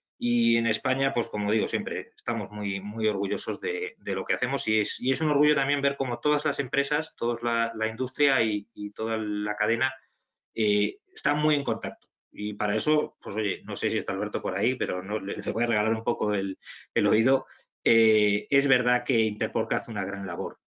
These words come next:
y el, el que haya liderado este proyecto,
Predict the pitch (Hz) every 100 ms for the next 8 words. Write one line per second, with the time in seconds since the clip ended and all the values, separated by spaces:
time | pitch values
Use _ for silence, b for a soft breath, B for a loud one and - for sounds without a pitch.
0 | _ 101 101 104 101 101 107 101 117 127
1 | 123 117 113 110 - 107 101 98 120 -
2 | 147 143